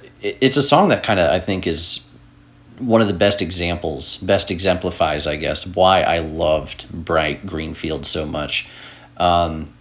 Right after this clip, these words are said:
Paddling, you know, like many other songs on here, keeps the listener on the edge of their seat.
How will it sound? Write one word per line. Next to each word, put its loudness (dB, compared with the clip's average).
Paddling, 4
you -2
know, 0
like 2
many 4
other 2
songs 0
on -2
here, -6
keeps -2
the -2
listener 2
on 2
the 0
edge -2
of -6
their -6
seat. -4